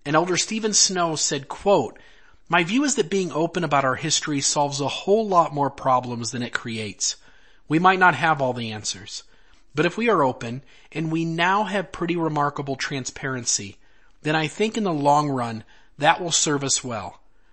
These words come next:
I think in the past there was a tendency to keep a lot of the records closed, or at least not give access to information.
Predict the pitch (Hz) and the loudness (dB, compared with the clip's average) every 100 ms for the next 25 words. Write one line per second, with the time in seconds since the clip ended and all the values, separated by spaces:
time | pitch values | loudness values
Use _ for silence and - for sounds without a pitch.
0 | - 151 - 220 220 190 - 190 208 220 | -6 -4 -2 -2 0 0 0 0 2 2
1 | 202 180 170 160 - 208 214 214 - 208 | 0 -2 -2 -4 -6 -4 -2 -2 -2 -2
2 | 175 - - 196 180 160 170 190 185 185 | -4 -4 -6 -6 -4 0 2 2 0 -2
3 | 170 165 156 143 - - 143 117 - - | -2 -2 -6 -8 -12 -8 -6 -6 -8 -12
4 | - - - - - 175 160 208 - 208 | -12 -20 -20 -6 0 0 0 -2 -2 0
5 | 180 156 151 135 143 - - 151 143 - | -2 -2 -4 0 -2 -2 -4 -2 -2 -4
6 | 117 135 - 123 120 113 - 92 | -6 -8 -8 -6 -4 -4 -6 -8